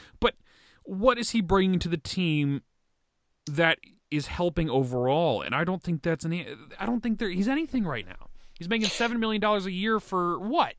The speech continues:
You know, for a couple of goals? Van, sure, Voracek's probably gonna finish the season with sixty to eighty points like he always does, but what's he bringing besides a couple secondary assists on the power play?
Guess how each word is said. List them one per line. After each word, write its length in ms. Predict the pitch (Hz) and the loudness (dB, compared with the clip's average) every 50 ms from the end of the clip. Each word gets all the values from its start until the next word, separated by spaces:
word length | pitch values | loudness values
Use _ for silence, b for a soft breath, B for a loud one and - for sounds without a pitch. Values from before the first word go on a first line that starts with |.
| - _ | -12 _
You 100 | - 139 | -4 -2
know, 220 | 135 143 165 165 147 | 0 0 0 -2 -2
for 160 | - - 175 | -4 -6 -6
a 40 | 165 | -4
couple 240 | - 180 170 170 175 | -4 -4 -4 -4 -4
of 60 | 143 | -4
goals? 380 | 139 156 214 247 269 233 180 | -2 -2 -2 -2 -2 -4 -8
Van, 340 | 147 143 151 156 165 165 - - | -10 -8 -6 -4 -4 -4 -6 -10
sure, 240 | - - - 233 226 | -6 0 4 4 4
Voracek's 460 | 160 147 175 208 196 - - 170 160 | 4 4 2 2 2 0 -2 -4 -4
probably 200 | - 175 156 170 | -2 -2 0 0
gonna 140 | 165 160 143 | 0 -2 -4
finish 240 | - - 160 151 - | -4 -6 -6 -6 -8
the 100 | 139 131 | -12 -14
season 440 | - - 139 156 147 143 151 151 - B B B B B B B B | -10 -8 -8 -8 -6 -8 -8 -8 -10 B B B B B B B B
with 160 | 113 120 117 | -6 -6 -4
sixty 420 | - - - 160 151 - - 160 151 | -4 -4 -4 -4 -4 -4 -4 -2 0
to 60 | 147 | 0
eighty 160 | 123 131 147 139 | 0 -2 -2 -4
points 300 | - 139 123 131 131 - | -4 -4 -4 -4 -4 -4
like 160 | 143 135 - | -4 -4 -2
he 60 | 139 | 0
always 280 | 151 202 240 233 185 131 | 0 0 0 0 -2 -2
does, 240 | 120 113 110 113 | -2 -2 -2 -2
but 180 | 110 - 156 - - b b b b b | -4 -6 -6 -6 -8 b b b b b
what's 240 | 165 220 226 - | 0 0 2 2
he 80 | - 214 | 0 -4
bringing 420 | 170 165 196 190 185 185 180 175 | -2 0 0 0 0 -2 -2 -4
besides 400 | 160 170 - - 180 170 180 156 | -4 -4 -4 -2 0 0 0 -2
a 40 | 160 | -4
couple 260 | - - 160 - 165 | -4 -6 -4 -4 -6
secondary 540 | - - 175 151 139 160 151 151 156 151 151 | -4 0 0 0 0 0 0 0 0 0 0
assists 360 | 147 - - 139 131 - - | -2 -4 -4 -6 -6 -4 -4
on 80 | 175 175 | -4 -4
the 60 | 180 | -4
power 360 | - - - 240 269 294 262 | -6 -6 -4 -2 -2 -2 -2
play? 360 | - - - - - - - | -4 -6 -10 -16 -16 -18 -20